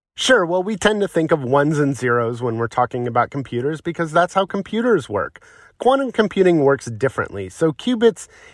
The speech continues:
is a way of thinking about how fast quantum computers are.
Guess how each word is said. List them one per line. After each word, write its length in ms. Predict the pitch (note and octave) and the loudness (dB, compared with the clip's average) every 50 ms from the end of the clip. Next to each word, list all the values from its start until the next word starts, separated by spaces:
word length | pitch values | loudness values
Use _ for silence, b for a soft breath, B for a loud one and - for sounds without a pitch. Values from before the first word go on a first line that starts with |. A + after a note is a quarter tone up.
| B B _ | B B _
is 280 | F3 E3+ D#3+ D3+ B2 - - | 4 4 4 4 0 0 0
a 80 | D3 | 0
way 280 | C#3+ C3+ D#3 D#3 D3+ D3 | 4 4 4 6 6 4
of 120 | C#3 A#2+ | 2 2
thinking 400 | - - E3 D#3 D3+ - D#3+ D3+ | -2 -2 -2 -2 0 -2 0 0
about 340 | C#3+ B2+ B2+ A#2+ A#2+ A2 - | 0 2 2 0 0 -2 -2
how 160 | - B2 B2 | -2 -2 -2
fast 460 | A2+ - - B2+ B2+ C#3 - - - | -2 -2 -2 0 0 0 -4 -8 -10
quantum 340 | - - G3 G3+ G#3 G#3 G#3 | -2 -2 0 2 2 0 0
computers 580 | - - G#3 F#3 - A3 A3 G3+ G#3+ G#3+ F#3+ G#3 | -2 -4 -4 -4 -4 -4 0 2 2 2 4 2
are. 280 | G#3 G#3+ G#3 G#3+ G#3 | 4 4 2 0 -2